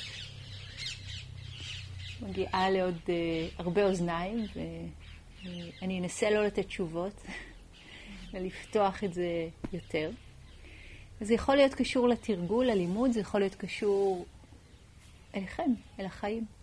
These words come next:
יש משהו שרוצה להיאמר. ואני מבינה שאנשים, אה, מקשיבים לפודקאסט <laughs> מדי פעם, ועכשיו זה גם ביוטיוב עם, אה,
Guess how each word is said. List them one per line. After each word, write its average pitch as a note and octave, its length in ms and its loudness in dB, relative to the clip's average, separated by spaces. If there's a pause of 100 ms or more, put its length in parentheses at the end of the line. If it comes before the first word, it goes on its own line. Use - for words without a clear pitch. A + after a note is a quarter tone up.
(360)
יש - 200 -12
משהו A3+ 320 -6
שרוצה F#3+ 460 -6
להיאמר. F#3 460 -2 (1800)
ואני F#3+ 340 0
מבינה G3 640 2
שאנשים, G#3+ 1400 2
אה, A#3 60 2 (1080)
מקשיבים G#3 580 2
לפודקאסט - 840 2 (720)
<laughs> C#4+ 680 -4
מדי G3 400 4
פעם, F#3+ 500 0
ועכשיו F#3 380 0
זה G3+ 80 4
גם F#3+ 160 4
ביוטיוב F3 920 4
עם, D#3+ 200 0
אה, D#3 60 0